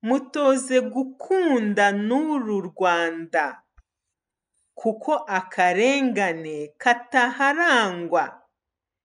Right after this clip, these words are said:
Niba arwaye, jya kumuvuza. Mwite izina ryiza rwose.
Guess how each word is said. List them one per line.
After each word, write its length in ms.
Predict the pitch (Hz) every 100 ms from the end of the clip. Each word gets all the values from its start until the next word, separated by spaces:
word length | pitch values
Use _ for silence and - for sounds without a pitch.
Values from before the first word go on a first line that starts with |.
| _
Niba 840 | 226 269 311 320 320 302 302 - -
arwaye, 1040 | 269 285 240 285 233 185 170 170 160 151
jya 340 | 151 175 277 330
kumuvuza. 1700 | - - 311 302 294 277 262 254 247 240 233 220 196 175 165 - _ _ _ _ _ _ _
Mwite 720 | 180 190 185 180 180 208 175 -
izina 680 | 202 220 233 330 339 240 180
ryiza 840 | 175 175 226 277 277 233 240 233
rwose. 1120 | 220 196 214 190 156 147 - - 175 156 131